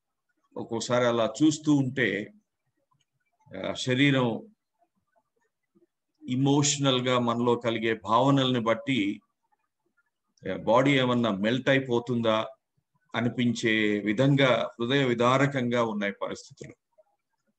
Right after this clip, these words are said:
So ఇలాంటప్పుడు చాలా మంది raise చేస్తున్నటువంటి ప్రశ్నలు ఇవి. వాటిని నేను summarize చేసి,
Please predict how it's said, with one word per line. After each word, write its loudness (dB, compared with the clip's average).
So 2
ఇలాంటప్పుడు 2
చాలా 2
మంది 0
raise 0
చేస్తున్నటువంటి -4
ప్రశ్నలు -2
ఇవి. -6
వాటిని -2
నేను -4
summarize -2
చేసి, -4